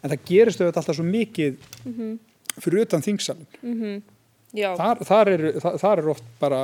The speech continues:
Speaker 1: heljarinnar degla, er það ekki?
Speaker 2: Alveg, heldur betur, jú, það er hérna, náttúrulega, þetta er ro-, risastór vinnustaður. Eh, hver, eh, hver þingmaður er með allavega sex,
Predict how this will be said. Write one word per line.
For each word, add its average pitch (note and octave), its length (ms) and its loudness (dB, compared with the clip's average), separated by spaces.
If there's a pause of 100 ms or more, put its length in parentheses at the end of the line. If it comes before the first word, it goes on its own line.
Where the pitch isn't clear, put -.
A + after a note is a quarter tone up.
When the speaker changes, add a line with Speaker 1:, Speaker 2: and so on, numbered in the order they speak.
(420)
Speaker 1:
heljarinnar D3+ 420 0
degla, A3 280 -2
er C3 40 -6
það A#2+ 140 -8
ekki? - 120 -20 (720)
Speaker 2:
Alveg, G3+ 340 -4
heldur G#3 220 -6
betur, G3+ 360 -4
jú, G3 240 -4
það G3+ 320 -4 (160)
er G3+ 80 -4
hérna, G3 720 -6 (340)
náttúrulega, G#3 560 -6
þetta G#3+ 180 -14
er G3+ 60 -4
ro-, A3 220 -2
risastór G#3+ 600 -2
vinnustaður. G3 520 -6 (400)
Eh, G3 400 -6 (220)
hver, G#3+ 500 -4 (360)
eh, G3 760 -8 (180)
hver A#3 160 -2
þingmaður G#3+ 520 -6
er G#3 100 -4
með G#3 240 -6
allavega A3 360 -8
sex, - 920 -10